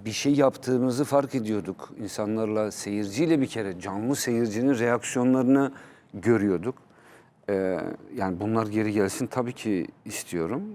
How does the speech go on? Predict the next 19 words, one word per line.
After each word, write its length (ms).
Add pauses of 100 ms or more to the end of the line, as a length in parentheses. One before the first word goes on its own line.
(180)
E, 80
iyi 300
yönleri 420
var. 300 (380)
Bir 140
kere 340 (920)
sektör 500
hiç 140
olmadığı 380
kadar 340
faal. 400 (920)
Çok 180
fazla 300
sayıda 480 (100)
iş 280
yapılıyor. 440
Böyle 120
televizyon, 800 (240)
e, 40